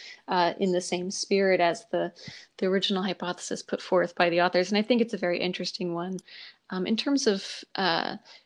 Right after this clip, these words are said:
relationship to overtraining of neural networks, I'm not sure that I've seen anything drawing an explicit connection between those things, but it's an interesting possibility. I think it's an interesting area of inquiry in general to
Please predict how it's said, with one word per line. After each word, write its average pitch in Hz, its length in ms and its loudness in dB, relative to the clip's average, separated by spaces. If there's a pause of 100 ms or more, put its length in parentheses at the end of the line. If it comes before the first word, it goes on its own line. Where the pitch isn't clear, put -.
(160)
relationship 220 480 2
to - 80 -6
overtraining 185 720 -2
of 175 60 -6
neural 180 200 -4
networks, 185 460 -6
I'm 180 160 0
not 180 300 -2
sure - 720 0
that 190 120 2
I've 175 220 -2
seen - 560 -4
anything 196 320 0
drawing 190 340 2
an 185 100 0
explicit 190 560 -6
connection 214 480 -2
between 214 380 0
those 185 220 -2
things, 208 400 2
but - 160 -2
it's - 140 -6
an 185 60 0
interesting 185 460 -2
possibility. 190 460 0
I 262 100 8
think 262 160 2
it's - 120 -6
an 208 80 4
interesting 185 500 -4 (640)
area 190 320 6
of 175 60 0
inquiry 185 440 -2
in 180 160 -6
general 185 720 0 (340)
to 180 640 -2